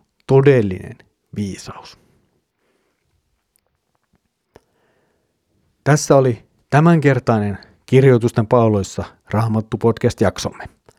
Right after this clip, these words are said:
Seuraavalla kerralla jatkamme kirjan viimeisiin sanoihin ja aivan viimeiseen johtopäätökseen. Siitä siis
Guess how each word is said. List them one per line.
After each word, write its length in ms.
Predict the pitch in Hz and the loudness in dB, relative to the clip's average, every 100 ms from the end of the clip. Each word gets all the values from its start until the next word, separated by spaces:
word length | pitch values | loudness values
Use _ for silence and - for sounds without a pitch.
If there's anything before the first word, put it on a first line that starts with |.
| _ _ _ _ _ _ | _ _ _ _ _ _
Seuraavalla 560 | - 156 190 170 143 123 | 0 2 4 4 4 2
kerralla 360 | - 160 139 123 | 2 2 2 2
jatkamme 440 | 139 - 110 107 | 0 -2 -6 -4
kirjan 380 | - 185 170 147 | 0 2 2 0
viimeisiin 540 | 208 196 120 117 110 104 | -2 0 -2 -4 -6 -2
sanoihin 640 | 139 135 113 98 95 98 | -2 0 -2 -4 -8 -10
ja 120 | 90 - _ _ _ _ - | -14 -18 _ _ _ _ -2
aivan 420 | 185 202 170 147 | 0 2 0 2
viimeiseen 760 | 170 147 107 98 - 87 85 _ _ _ _ - | 2 2 0 -4 -8 -12 -12 _ _ _ _ -2
johtopäätökseen. 1000 | 123 120 - - 98 82 - - - - _ _ _ _ _ _ _ _ _ _ - | 0 0 -2 -2 -2 -4 -12 -16 -18 -20 _ _ _ _ _ _ _ _ _ _ -4
Siitä 260 | 131 120 | 0 0
siis 320 | 123 135 135 | 0 -2 -4